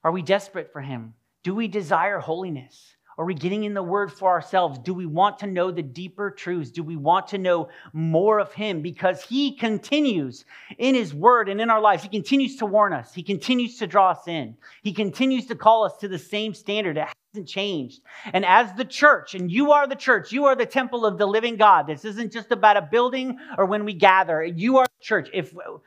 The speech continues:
we have to get this right. We have to get this log out of our eye to take the specks out of others. This is the reason witnessing is not working in America, because we're not doing it right. We're not on our knees. We're not loving. We're pointing fingers.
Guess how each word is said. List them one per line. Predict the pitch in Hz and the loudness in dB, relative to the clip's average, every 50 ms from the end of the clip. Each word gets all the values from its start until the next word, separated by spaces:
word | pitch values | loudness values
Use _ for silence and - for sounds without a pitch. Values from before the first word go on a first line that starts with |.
| _ _ | _ _
we | - 190 240 220 | -2 2 4 4
have | 220 226 220 | 4 4 2
to | 220 220 | 0 -4
get | 170 208 196 | -4 -4 -4
this | - 190 - - | -4 -6 -6 -2
right. | 180 151 123 - - _ _ _ _ _ _ _ _ _ _ _ _ _ _ _ _ _ _ _ _ _ _ - | 0 0 0 -2 -8 _ _ _ _ _ _ _ _ _ _ _ _ _ _ _ _ _ _ _ _ _ _ -10
We | 160 170 226 247 233 | -4 0 0 2 2
have | - 226 226 220 - | 4 4 4 4 2
to | - 214 | -2 -10
get | 180 156 220 220 220 | -6 -4 -4 -2 -2
this | 226 190 - 185 | -2 -6 -2 0
log | 196 202 196 202 202 196 | 4 4 6 6 4 4
out | 196 196 185 | 2 2 2
of | 165 180 | 0 0
our | 185 185 | 0 2
eye | 180 175 170 170 | 4 4 2 2
to | - - 160 | 0 -6 -12
take | - 185 180 - | -10 -10 -10 -12
the | 156 | -16
specks | - - - 180 170 - | -4 0 2 2 2 2
out | 180 165 | 0 2
of | 160 160 | 2 2
others. | 156 147 147 135 120 | 2 0 -2 -8 -8
This | 131 180 233 226 - | -6 -4 -4 -4 -4
is | 247 240 185 | -8 -8 -4
the | 202 233 220 | -2 -2 0
reason | 196 214 220 214 196 156 196 196 190 156 - - - - | 0 -2 -4 -6 -6 -4 -4 -4 -4 -6 -10 -14 -4 0
witnessing | 185 240 240 226 202 - - 220 220 208 214 | 2 2 2 0 -4 -8 -8 -8 -8 -8 -6
is | 190 175 147 | -6 -8 0
not | 160 202 196 196 180 190 | 4 4 4 4 4 0
working | 190 196 185 190 196 190 190 | -2 -4 -4 -4 -8 -10 -8
in | 180 180 | -8 -8
America, | 175 175 175 175 170 165 - - 175 175 | -6 -4 -4 -4 -4 -2 0 2 2 2
because | 165 170 139 180 156 143 | 2 -2 -6 -6 -6 -6
we're | 170 | 0
not | 175 185 180 175 139 135 | 4 4 4 4 2 -4
doing | 190 190 180 180 | -8 -8 -8 -6
it | 175 151 | -8 -4
right. | 156 165 156 135 131 123 - _ - 226 - | 0 2 2 2 2 0 -6 _ -20 -10 -6
We're | 175 190 | -2 2
not | 196 214 226 226 226 | 4 6 6 6 4
on | 226 226 220 | 2 0 -2
our | 220 220 | -4 -4
knees. | 226 254 269 269 277 277 277 262 185 - 160 | -2 -2 0 0 0 -2 -4 -6 -8 -10 -4
We're | 165 202 214 | 0 2 4
not | 214 214 202 190 175 | 6 6 4 4 4
loving. | 180 208 240 247 214 247 247 247 247 233 180 | 4 4 4 4 4 0 -4 -6 -6 -8 -6
We're | 175 190 196 175 160 | -4 -4 -4 -4 -4
pointing | - 214 226 226 220 214 185 | -4 -2 0 0 0 -2 -6
fingers. | - - 190 165 139 120 - - - - - - _ | -6 -4 -4 -4 -4 -6 -8 -14 -18 -20 -20 -20 _